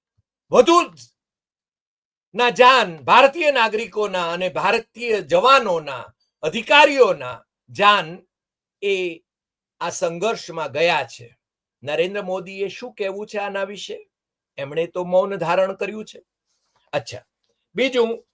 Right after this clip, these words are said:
ઇન્ડિયા ટુડે માટે વિશ્વની બાબતોના નિષ્ણાત ગણાતા એવા બ્રહ્મા ચેલાનીએ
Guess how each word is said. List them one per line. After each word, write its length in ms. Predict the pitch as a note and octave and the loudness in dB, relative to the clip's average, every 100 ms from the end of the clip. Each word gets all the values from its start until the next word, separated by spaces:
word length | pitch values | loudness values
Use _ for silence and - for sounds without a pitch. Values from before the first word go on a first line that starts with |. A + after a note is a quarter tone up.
| _ _ _ | _ _ _
ઇન્ડિયા 400 | G#3 B3 C#4 D#4+ | -2 2 8 8
ટુડે 460 | D#4 B3+ A#3+ A3+ G3+ | 8 4 8 10 8
માટે 600 | E3 D3 A#2 C3+ D#3+ - _ _ _ _ _ _ _ _ _ _ _ _ _ _ _ _ _ _ _ _ _ _ _ _ _ _ _ | 4 -4 -6 -8 -8 -12 _ _ _ _ _ _ _ _ _ _ _ _ _ _ _ _ _ _ _ _ _ _ _ _ _ _ _
વિશ્વની 540 | G#3+ A3+ C#4 D4+ D#4 D4+ | -4 -2 8 10 10 6
બાબતોના 720 | C4+ G#3+ B3 A#3+ A#3 A#3 A3+ | 8 10 8 8 6 6 4
નિષ્ણાત 600 | G#3 F#3 - A3 F3+ - _ _ _ | 0 -2 -2 0 0 0 _ _ _
ગણાતા 640 | D3+ D3 C3 C3 C3 - _ _ _ _ _ _ _ _ _ - | -6 -6 -6 -6 -8 -8 _ _ _ _ _ _ _ _ _ 2
એવા 540 | G3+ G3+ F#3+ - - _ _ _ _ _ _ _ _ _ _ _ | 6 6 6 2 -2 _ _ _ _ _ _ _ _ _ _ _
બ્રહ્મા 840 | D3+ A3+ B3+ C#4 C#4 C4 A3 - _ _ _ | 4 6 6 6 8 6 2 -4 _ _ _
ચેલાનીએ 800 | G#3+ A#3 B3 B3+ A3 C#3+ G2+ - | 4 8 8 6 0 -6 -10 -14